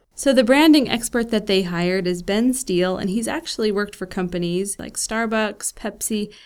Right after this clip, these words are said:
and Lexus. So can you imagine a Lexus feel in a, an R E I store? <laughs>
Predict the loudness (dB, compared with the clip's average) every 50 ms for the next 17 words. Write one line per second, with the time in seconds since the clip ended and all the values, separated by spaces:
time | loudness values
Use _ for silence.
0 | -18 _ -4 -2 0 0 2 0 0 -2 -4 -6 -6 -6 -4 -4 -4 -4 -4 -2
1 | 0 4 6 6 6 6 4 2 -2 -8 _ _ _ _ -4 2 6 6 8 8
2 | 8 8 8 8 6 6 6 6 4 6 4 4 4 2 0 0 -2 -2 0 0
3 | -2 0 2 4 4 4 6 4 4 4 4 4 4 4 4 2 2 -2 -4 -6
4 | -6 -2 0 2 2 4 4 4 4 4 4 4 4 2 2 2 2 4 2 2
5 | 0 0 -4 -4